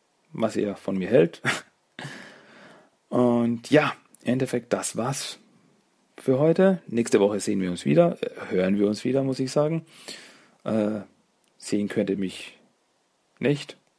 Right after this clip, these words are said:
Noch nicht. Nee, habe ich nicht geplant, dass da was, ein Videoblog oder, äh, Videopodcast oder was zu machen. Nee, das bleibt so, wie es ist. Ja, aber das war's jetzt.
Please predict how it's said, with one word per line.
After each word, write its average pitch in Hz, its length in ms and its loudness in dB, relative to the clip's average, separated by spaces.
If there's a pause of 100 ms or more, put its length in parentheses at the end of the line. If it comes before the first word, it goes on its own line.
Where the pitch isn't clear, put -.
(380)
Noch 95 340 0
nicht. 143 400 -2
Nee, 85 300 -2 (400)
habe 110 140 8
ich 92 60 2
nicht 95 140 -6
geplant, 95 320 -2
dass 92 140 -2
da 90 100 0
was, - 400 -12 (220)
ein 87 120 -6
Videoblog 95 600 -2
oder, 85 240 0
äh, 90 400 -2 (160)
Videopodcast 98 840 0
oder 87 100 0
was 87 100 -10
zu 82 80 -10
machen. 82 280 -12
Nee, 90 140 -4
das 95 120 -4
bleibt 92 240 -4
so, 98 80 -2
wie 90 80 -2
es 87 80 -2
ist. 151 260 2 (1120)
Ja, 190 320 6
aber 131 160 2
das 131 280 0
war's 143 240 2
jetzt. 202 280 4